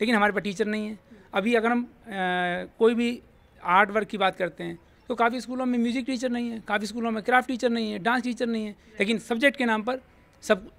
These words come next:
सब लिखा हुआ है कि बच्चा ये भी ले सकता है, ये भी ले सकता है। तो ये प्रॉब्लम रहेगी अभी, जब तक स्कू-, अ, गवर्नमेंट उस पर ज़्यादा प्रेशराइज नहीं करेगी। हमारी भी जिम्मेदारी है कि हम करें, लेकिन दोनों को ही बराबर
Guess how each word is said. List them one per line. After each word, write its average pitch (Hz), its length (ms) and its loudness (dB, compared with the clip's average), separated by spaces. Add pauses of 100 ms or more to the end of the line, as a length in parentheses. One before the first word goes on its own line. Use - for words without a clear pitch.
सब 240 220 2
लिखा 202 180 2
हुआ 185 180 2
है 196 40 0
कि 196 80 -6
बच्चा 196 200 0
ये 208 180 2
भी 214 100 0
ले 202 100 4
सकता 208 240 -6
है, 196 80 -2
ये 208 100 -2
भी 190 80 -8
ले 196 60 -10
सकता 190 260 -16
है। 180 60 -18 (180)
तो 254 60 -4
ये 233 160 0
प्रॉब्लम 208 400 -2 (100)
रहेगी 170 300 2
अभी, 131 200 -6 (420)
जब 208 120 0
तक 254 140 0
स्कू-, - 360 -10
अ, 185 240 -4
गवर्नमेंट 190 400 0
उस 180 80 -6
पर 220 120 -4
ज़्यादा 185 260 -2
प्रेशराइज 185 560 -4
नहीं 156 180 0
करेगी। 127 400 -12 (220)
हमारी 185 320 4
भी 285 80 0
जिम्मेदारी 180 680 2
है 131 160 -2 (180)
कि 220 80 0
हम 226 120 2
करें, 180 300 0 (240)
लेकिन 254 460 -6 (500)
दोनों 202 260 -2
को 214 100 0
ही 220 100 2
बराबर 175 360 -2